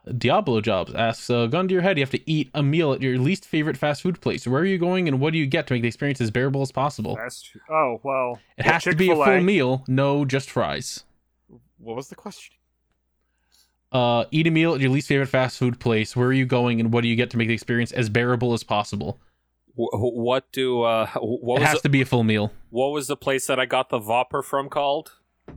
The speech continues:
Speaker 3: Odd Burger?
Speaker 1: Oh, Odd
Speaker 4: Odd
Speaker 1: Burger.
Speaker 4: Burger, yeah, I'm going to Odd Burger. And
Speaker 1: What are you
Speaker 4: y-
Speaker 1: gonna eat to make it the most bearable it could be?
Speaker 4: Just because
Speaker 3: Has to be
Speaker 4: I'm
Speaker 3: a full menu.
Speaker 4: experienced with it already, I think I'm just gonna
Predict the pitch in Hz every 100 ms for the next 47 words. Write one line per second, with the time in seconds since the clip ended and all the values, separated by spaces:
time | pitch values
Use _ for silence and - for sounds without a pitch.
0 | - 110 117 117 127 127 139 139 127 147
1 | 127 131 - 117 110 107 104 107 107 110
2 | 120 113 113 107 104 104 101 101 101 _
3 | _ _ _ _ _ - 120 117 139 160
4 | 175 160 170 139 139 135 131 127 131 -
5 | 127 123 117 117 117 117 101 - _ _
6 | _ - - _ 135 170 185 214 190 190
7 | 180 175 160 143 143 135 151 151 160 170
8 | - 170 - 180 175 135 127 117 127 139
9 | 202 233 - 139 - 151 156 143 139 -
10 | 139 135